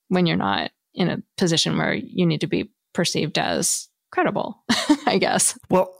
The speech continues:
Speaker 2: okay. So th-, this actually, it's kind of a random connection, but being perceived as credible. I think it's valuable for us to talk about it because, you know, we talk about community building. You know, it seems to me like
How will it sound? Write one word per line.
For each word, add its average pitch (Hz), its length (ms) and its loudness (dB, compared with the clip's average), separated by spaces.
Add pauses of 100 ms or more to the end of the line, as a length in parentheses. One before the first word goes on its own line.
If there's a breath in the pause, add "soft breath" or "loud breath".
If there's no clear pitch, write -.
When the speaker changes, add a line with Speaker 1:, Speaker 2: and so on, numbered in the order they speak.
Speaker 2:
okay. 160 280 2
So 135 180 0
th-, 165 260 0
this 160 220 2
actually, 143 520 2
it's - 220 -2
kind 156 260 0
of 156 80 2
a 117 80 4
random 113 800 0 (140)
connection, 117 680 2
but 107 380 2 (460 soft breath)
being 151 320 4
perceived 120 500 0
as 104 100 -2
credible. 110 560 -2 (420)
I 123 100 2
think 143 260 0
it's 135 300 -2
valuable 123 480 2
for - 120 0
us 110 100 -2
to - 100 -12
talk 165 200 0
about 120 180 4
it 113 60 -6
because, 110 680 0 (440 soft breath)
you 120 140 0
know, 117 60 2
we 110 100 2
talk 113 260 2
about 131 180 4
community 127 380 2
building. 113 640 2
You 160 100 4
know, 143 60 2
it 127 100 -2
seems 180 380 0
to - 120 -2
me 185 200 4
like 123 380 2